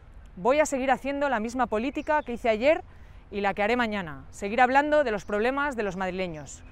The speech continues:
con ilusión y con empatía. Esa es la mejor vacuna contra el odio que va a dar game over a Ayuso el próximo cuatro de mayo.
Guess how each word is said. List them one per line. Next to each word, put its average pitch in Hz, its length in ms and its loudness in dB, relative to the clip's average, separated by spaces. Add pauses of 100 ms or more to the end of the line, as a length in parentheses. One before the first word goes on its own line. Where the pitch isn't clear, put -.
con 214 160 0
ilusión 285 420 2 (420)
y 214 80 -8
con 208 140 0
empatía. 190 500 -2 (600)
Esa 220 140 -4
es 262 40 -2
la 277 100 8
mejor 262 220 2
vacuna 269 380 2
contra 233 220 2
el 226 80 4
odio 302 380 0 (600)
que 190 100 -6
va 226 200 6
a 226 40 6
dar 269 300 6 (100)
game 240 240 4
over 277 260 4
a - 160 -2
Ayuso 247 360 -2
el 233 60 -4
próximo 226 500 -4 (140)
cuatro 190 200 -2
de 170 60 -4
mayo. 139 260 -12